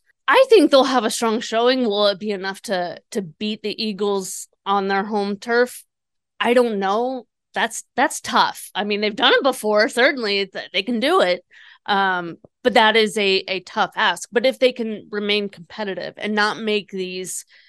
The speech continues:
these mistakes where it feels like they're just beating themselves, you know, the protection issues, Sam Howell holding on to the ball too long, you know, missed tackles, drop,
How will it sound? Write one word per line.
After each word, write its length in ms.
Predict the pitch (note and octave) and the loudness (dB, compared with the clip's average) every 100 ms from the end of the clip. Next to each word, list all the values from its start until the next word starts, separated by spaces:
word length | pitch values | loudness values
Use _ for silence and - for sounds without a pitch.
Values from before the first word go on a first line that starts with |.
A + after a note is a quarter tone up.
| _ _ _ _ - | _ _ _ _ -8
these 280 | G3+ A3+ G3+ | -4 -2 0
mistakes 640 | A3 G#3+ - B3+ C#4 - | 0 0 0 0 -2 -6
where 200 | F#3+ F3+ | -2 0
it 80 | E3+ | -2
feels 180 | F#3+ F#3 | -4 -6
like 140 | F3+ | -4
they're 100 | F3 | -4
just 280 | F#3 F#3 E3+ | -6 -6 -10
beating 360 | D#3+ G3 G3+ G3 | -6 -2 -2 -2
themselves, 720 | E3+ E3 - G#3 F3 - - | -6 -6 -4 -2 -2 -4 -12
you 100 | F#3+ | -12
know, 160 | D3+ E3+ | -10 -12
the 80 | |
protection 600 | F#3+ G#3+ A#3+ B3 - G3+ | -12 -10 -4 -4 -4 -10
issues, 440 | - F#3 - E3+ F3 | -10 -14 -14 -14 -10
Sam 200 | G3 G3 | -8 -4
Howell 200 | G#3 G3+ | -2 -2
holding 280 | G#3+ A3 G#3+ | 0 0 0
on 120 | G#3+ | -2
to 60 | G#3 | -4
the 80 | |
ball 200 | F#3+ F#3+ | -4 -2
too 220 | F#3+ - F#3+ | -4 -8 -8
long, 500 | F#3 F#3+ F#3+ F3+ E3 | -6 -6 -6 -10 -10
you 60 | |
know, 140 | F#3 F3 - - | -10 -12 -18 -12
missed 340 | G3 B3+ - | -2 -2 -4
tackles, 600 | - G3+ B3 C4+ E3+ - - | -6 -2 -2 -2 -12 -14 -12
drop, 380 | G3 F3+ A#3+ | -2 2 2